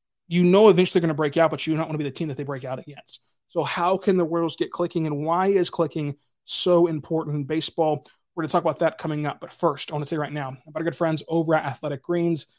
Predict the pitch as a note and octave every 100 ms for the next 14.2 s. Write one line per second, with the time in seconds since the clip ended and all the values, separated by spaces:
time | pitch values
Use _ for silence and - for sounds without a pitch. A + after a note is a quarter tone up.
0 | _ _ _ F3+ F3+ - - - - D#3
1 | C#3+ E3 D#3+ E3+ D#3+ D#3+ C#3 - D#3+ D#3
2 | D#3 C#3+ C3 - G#3+ G3+ G3 G3 G3 _
3 | _ _ _ _ _ _ D#3+ - - F#3
4 | - F#3 E3+ - F3 E3 D#3 D3 - D#3
5 | - D#3+ D3 C#3+ B2+ _ D#3 C#3+ C#3+ D#3
6 | D#3+ E3 D3 C#3 B2+ - G#3 F#3 F3+ D#3+
7 | - F#3+ F#3 F3 F3 E3 C3 D#3 F3+ F3
8 | E3 C#3 C3 E3 F3 D#3 F3 E3+ D3+ E3
9 | D3+ E3+ D#3+ D3 E3 E3+ E3 D3+ D#3+ D3
10 | D3 D3+ E3 D#3 D#3 C#3 - C#3+ D3 C#3
11 | _ _ _ D3+ F3 D#3+ D#3+ D3+ D3+ D3
12 | C#3+ D#3 D#3+ E3 D#3 - C#3 D#3 D3 -
13 | D3 C#3+ C#3+ C#3 D3 - C3 D#3+ D3+ D#3+
14 | D#3 C3+